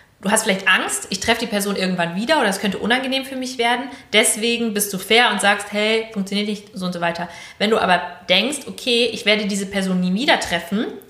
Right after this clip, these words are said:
ich ghoste die jetzt einfach, bin richtig kacke zu der, passiert mir eh nix, ähm, das ist ja eigentlich dann unser wahrer Charakter, oder? Also aber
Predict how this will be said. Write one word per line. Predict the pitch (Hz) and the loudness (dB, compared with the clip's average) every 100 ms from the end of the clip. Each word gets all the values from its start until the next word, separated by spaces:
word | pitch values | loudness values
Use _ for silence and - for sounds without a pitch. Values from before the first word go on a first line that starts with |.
| - | -12
ich | 185 | -2
ghoste | 214 269 - | 4 4 2
die | 196 175 | 0 0
jetzt | 170 - | 0 0
einfach, | 170 180 240 - | -2 0 -2 -2
bin | - 208 | -4 -2
richtig | 214 220 220 | -2 -4 -6
kacke | 262 254 | -4 -4
zu | - 185 | -4 -2
der, | 190 247 - - - _ | 0 0 -4 -18 -20 _
passiert | - 208 262 262 | -2 0 0 0
mir | 202 | 2
eh | 240 | 4
nix, | 233 247 - - - - - _ _ _ _ _ _ | 4 0 -2 -10 -14 -20 -20 _ _ _ _ _ _
ähm, | 196 202 202 202 196 - | 0 0 0 -2 -6 -8
das | 190 202 | -4 -2
ist | 226 | 0
ja | 214 | 0
eigentlich | 180 196 254 269 247 | 2 0 -2 -6 -2
dann | 220 208 | 0 0
unser | 214 202 175 | -2 0 2
wahrer | 196 262 233 | 4 4 4
Charakter, | 185 170 165 160 - 156 - - _ | 0 -2 -6 -8 -4 -4 -6 -16 _
oder? | 185 247 440 - - - | -6 -4 -4 -10 -18 -2
Also | 196 202 196 - - - - _ _ _ _ _ _ - | 0 2 -2 -4 -12 -20 -20 _ _ _ _ _ _ 0
aber | 180 185 | 4 4